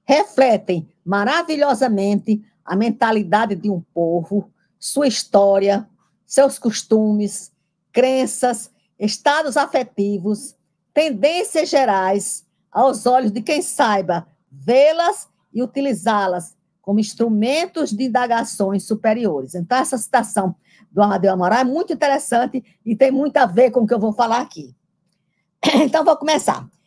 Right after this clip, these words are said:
Esse trabalho é um dos resultados da linha de pesquisa Falares Regionais Populares no Nordeste Brasileiro,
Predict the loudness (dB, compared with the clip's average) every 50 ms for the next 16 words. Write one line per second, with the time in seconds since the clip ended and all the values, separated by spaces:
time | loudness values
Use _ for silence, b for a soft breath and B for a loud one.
0 | _ _ 2 2 2 2 2 2 2 2 2 2 2 2 2 0 0 0 0 2
1 | 2 0 -2 -4 0 0 0 0 0 -4 -4 -2 0 2 2 2 0 0 -4 -4
2 | 0 0 0 2 0 0 -2 -2 -2 -2 0 0 0 0 -2 -6 -8 -6 -6 -6
3 | -4 -4 -6 -6 -6 _ _ _ _ _ _ _ 0 2 2 2 2 2 0 0
4 | 0 0 0 0 0 0 0 0 0 0 -2 -2 -4 0 0 0 0 0 0 0
5 | 0 0 0 -2 -4 -4 -4 -4 -2 -2 -2 -2 -2 0 0 0 0 0 -2 -6
6 | -4 -4 -4 -2 -2 -2 0 0 0 0 -2 -4 -6 -8